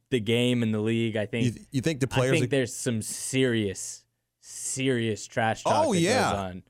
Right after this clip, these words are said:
Speaker 2: And it's been admitted as such.
Speaker 1: Right, but I'm saying, like, stuff that, like,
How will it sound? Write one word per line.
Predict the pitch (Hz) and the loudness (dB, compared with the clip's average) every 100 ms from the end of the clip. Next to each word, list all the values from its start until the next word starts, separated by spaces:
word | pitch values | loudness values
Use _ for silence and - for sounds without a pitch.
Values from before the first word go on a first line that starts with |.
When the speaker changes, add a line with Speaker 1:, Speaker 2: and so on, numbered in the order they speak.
| _ | _
Speaker 2:
And | 170 220 | 0 0
it's | 226 | 0
been | 285 | 0
admitted | 240 170 220 302 165 | 0 0 0 -2 -2
as | 151 - | -2 0
such. | 147 87 - - - | -2 -2 -8 -12 -6
Speaker 1:
Right, | 123 190 180 143 | 0 2 2 2
but | 156 | 2
I'm | 170 | 2
saying, | 165 175 160 | 2 2 2
like, | 156 147 | 2 0
stuff | - - 170 151 | -2 0 2 2
that, | 151 147 | 0 0
like, | 139 139 127 | 0 0 0